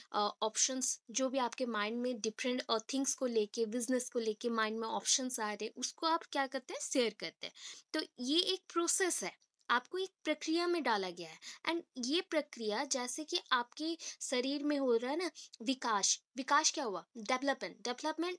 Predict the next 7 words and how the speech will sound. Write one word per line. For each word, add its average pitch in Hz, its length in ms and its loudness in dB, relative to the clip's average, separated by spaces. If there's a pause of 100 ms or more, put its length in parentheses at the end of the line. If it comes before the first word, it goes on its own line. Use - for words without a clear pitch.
(120)
is 269 340 -2 (280)
just 277 200 2
like 330 160 0 (1000)
ये 311 80 2
कंटिन्यूइंग 320 640 0
प्रोसेस, - 520 0 (120)
ये 320 140 -4